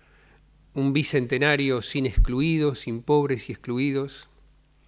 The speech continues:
Lo decimos en nuestra declaración los obispos. Y pienso sinceramente que lo que se dio en La Rioja días pasados,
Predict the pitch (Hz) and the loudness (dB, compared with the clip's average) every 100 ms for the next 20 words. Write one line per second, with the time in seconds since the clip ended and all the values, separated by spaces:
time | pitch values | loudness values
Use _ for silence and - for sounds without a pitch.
0 | _ _ _ _ _ - 123 120 165 143 | _ _ _ _ _ -2 0 0 0 0
1 | - 117 120 - 113 113 113 113 - 131 | 0 -2 -2 -2 -2 -2 -2 -4 -2 -2
2 | 117 - 113 117 - 139 - - - - | -2 -4 -4 -4 -6 -8 -8 -18 -20 -20
3 | - - - _ _ _ _ _ _ _ | -20 -20 -20 _ _ _ _ _ _ _
4 | - 160 190 220 190 170 170 147 - 185 | -4 0 4 4 4 2 0 0 4 4
5 | 156 143 123 117 117 110 - _ _ _ | 6 4 0 -2 -4 -6 -14 _ _ _
6 | _ _ _ - 139 135 135 - 139 156 | _ _ _ -4 0 0 0 0 2 4
7 | 175 175 - - 139 127 131 143 135 - | 4 2 -2 -4 0 2 4 4 2 0
8 | 117 107 - - - _ _ _ _ 147 | -6 -6 -12 -20 -20 _ _ _ _ -4
9 | 147 - 139 117 143 127 113 107 - | -2 0 -2 0 2 2 2 -4 -12